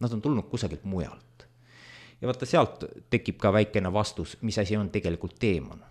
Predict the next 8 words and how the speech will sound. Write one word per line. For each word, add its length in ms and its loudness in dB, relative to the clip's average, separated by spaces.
Teemon 400 6
on 100 -2
see, 300 2
mille 220 2
inimene 340 2
tõmbab 360 0
enda 200 0
sisse, 500 -2